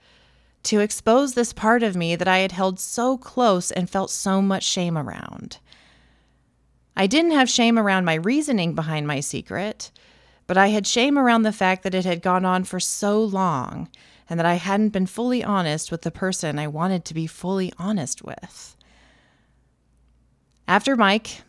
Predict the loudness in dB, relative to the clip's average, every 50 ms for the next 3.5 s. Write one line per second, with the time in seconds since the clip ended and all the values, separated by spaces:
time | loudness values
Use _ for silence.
0 | _ -8 -6 -6 -4 0 0 0 0 2 2 2 2 2 0 0 2 4 4 4
1 | 2 0 0 -2 -4 -2 0 2 2 2 2 2 2 0 0 -2 -4 -2 -2 0
2 | 2 2 2 2 0 -4 -6 -4 -2 -2 -2 -2 -2 -2 -2 -2 -2 -2 -2 -2
3 | -2 0 0 -2 -2 -4 -6 -8 -10